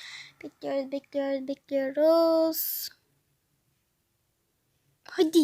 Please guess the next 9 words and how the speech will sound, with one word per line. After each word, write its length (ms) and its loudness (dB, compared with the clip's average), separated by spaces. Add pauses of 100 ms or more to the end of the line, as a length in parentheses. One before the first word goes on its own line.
ya, 160 -8 (100)
bir 180 -20
açıl. 720 0 (1200)
Arkadaşlar, 560 -2
video 300 0
atmam 440 -6
lazım. 440 -8 (220)
Yani 240 -4
sizlere. 480 -12